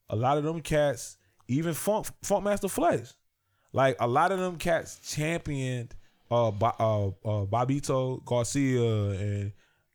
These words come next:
uh, uh, Stretch Armstrong. Like, a lot of them people championed what would be seen as the Lil Xans of that time. Because these niggas was coming out, they was slowing down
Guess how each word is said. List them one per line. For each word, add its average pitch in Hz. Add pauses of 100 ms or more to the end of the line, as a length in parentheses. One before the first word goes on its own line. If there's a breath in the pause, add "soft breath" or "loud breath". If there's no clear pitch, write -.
uh, 98 (280)
uh, 92
Stretch 135
Armstrong. 135
Like, 113
a 113
lot 151
of 175
them 170
people 131
championed 127 (360 soft breath)
what 117
would 131
be 123
seen 139
as 113 (400)
the 110 (140)
Lil 117
Xans 117
of 110
that 123
time. 165 (500)
Because 123
these 147
niggas 127
was 104
coming 156
out, 139 (180 loud breath)
they 117
was 101
slowing 147
down 139